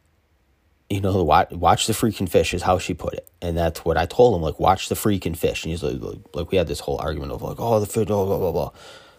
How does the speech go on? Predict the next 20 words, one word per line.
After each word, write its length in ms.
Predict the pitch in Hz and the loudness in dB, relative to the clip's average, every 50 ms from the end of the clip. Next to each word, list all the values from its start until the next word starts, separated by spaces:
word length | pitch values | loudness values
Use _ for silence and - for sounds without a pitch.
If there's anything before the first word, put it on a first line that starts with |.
| _ - | _ -6
uh, 160 | - 67 - - - | -2 -2 -2 -2 -2
about 240 | - 90 82 - | -2 -2 0 4
Mario. 360 | - 185 185 - - - - - _ _ _ _ _ _ _ _ _ - - - _ _ _ _ _ _ | 4 4 4 2 -2 -6 -8 -10 _ _ _ _ _ _ _ _ _ -20 -20 -20 _ _ _ _ _ _
And 560 | - 107 110 107 104 101 104 101 98 101 - - _ _ _ _ _ _ _ _ _ _ _ _ _ _ _ _ _ _ _ - | 2 4 6 6 6 6 4 4 2 0 -2 -4 _ _ _ _ _ _ _ _ _ _ _ _ _ _ _ _ _ _ _ -2
he's 240 | - 113 117 107 95 | 0 2 4 6 6
like, 160 | 98 87 - - _ _ - | 4 4 4 0 _ _ 2
"Oh 220 | 85 80 80 80 | 4 4 4 2
my 220 | 80 78 71 67 | 0 0 -2 -2
God." 380 | - - 67 - - - - - - _ _ | -2 -2 -2 -2 -4 -4 -8 -14 -20 _ _
He's 240 | _ - 101 90 82 | _ -8 -4 -2 0
like, 180 | 82 69 69 - | 0 -2 0 2
"You 140 | 90 87 | 2 2
actually 220 | 80 - - - - | 2 0 -4 -8 -6
talked 220 | - - 69 - | -4 -4 -4 -4
to 120 | - - - | -6 -10 -10
my 60 | - | -8
mom." 240 | - - - - - | -8 -10 -10 -8 -6
I'm 100 | - 85 | -6 -4
like, 160 | 80 - - | -4 -4 0
"Why?" 380 | - - - - - - - | 2 2 2 2 0 -4 -10